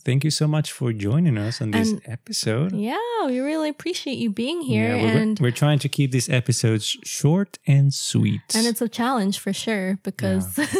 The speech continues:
Speaker 2: <laughs> we're
Speaker 1: We have
Speaker 2: not
Speaker 1: so
Speaker 2: used
Speaker 1: much
Speaker 2: to
Speaker 1: to talk
Speaker 2: this.
Speaker 1: about.
Speaker 2: Yes, we do. Um, and we also wanna know if you have any movies you're looking forward to seeing.
Speaker 1: Yeah.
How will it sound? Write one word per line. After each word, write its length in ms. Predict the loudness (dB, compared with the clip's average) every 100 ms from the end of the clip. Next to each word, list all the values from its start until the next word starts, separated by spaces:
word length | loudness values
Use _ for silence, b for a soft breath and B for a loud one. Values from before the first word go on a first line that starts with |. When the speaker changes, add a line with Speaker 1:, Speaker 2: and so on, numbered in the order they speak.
| -2
Speaker 2:
<laughs> 680 | 2 2 0 -4 -6 -4 -2
we're 60 | 4
Speaker 1:
We 40 |
have 100 | 6
Speaker 2:
not 20 | 6
Speaker 1:
so 60 | 4
Speaker 2:
used 100 | 2
Speaker 1:
much 140 | 2
Speaker 2:
to 60 | 2
Speaker 1:
to 40 | 2
talk 20 |
Speaker 2:
this. 400 | 4 4 2 -2
Speaker 1:
about. 120 | -4
Speaker 2:
Yes, 400 | -2 0 -2 -4
we 120 | -4
do. 420 | -2 -2 0 -2 -4 B B B B -2
Um, 600 | 0 2 2 2 0 -2 -2
and 200 | 0 2
we 100 | 0
also 260 | -2 -2
wanna 240 | 0 2 2
know 340 | 2 2 0
if 300 | 0 -2 -2
you 220 | 0 0
have 280 | -2 -4 -4
any 180 | -2 0
movies 460 | 0 -2 -2 -4 -2
you're 120 | -4
looking 260 | -4 -4
forward 300 | -6 -6 -8 -8
to 60 |
seeing. 580 | -10 -6 -2 0 0 0
Speaker 1:
Yeah. 360 | 0 0 -2